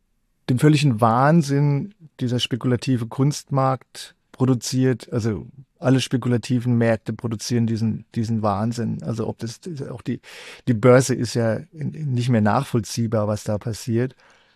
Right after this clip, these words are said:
Äh, die Gehälter mancher Menschen sind nicht mehr nachvollziehbar. Das ist die eine Sache, aber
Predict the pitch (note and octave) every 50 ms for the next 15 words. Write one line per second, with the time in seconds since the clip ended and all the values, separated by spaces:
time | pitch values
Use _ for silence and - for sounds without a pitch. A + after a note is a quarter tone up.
0 | _ _ _ _ _ _ _ _ - B2 B2 A#2 A2+ A2+ A2+ - B2+ A#2 A2 A#2
1 | A#2+ C3 B2 C3 A2+ A#2 A#2+ A#2 A2 A2+ A2 A2+ A#2 A#2+ C3 A#2+ B2 A#2 A2 A2
2 | A2 - D#3 - - - A#2+ A#2+ A#2 G#2 G#2 A2+ A2 G#2+ G#2+ G#2 A2 G#2+ - A#2+
3 | G#2+ - - B2+ A#2+ B2 B2+ A#2+ - - - - - _ _ _ _ _ _ -
4 | D3 C3+ E3 D3+ - F#3 - - C3+ C3+ D3 D3+ D3+ D3+ C#3 - - A#2+ G#2+ G2
5 | G#2+ G#2+ - B2 B2+ B2+ C#3 C#3 C3+ -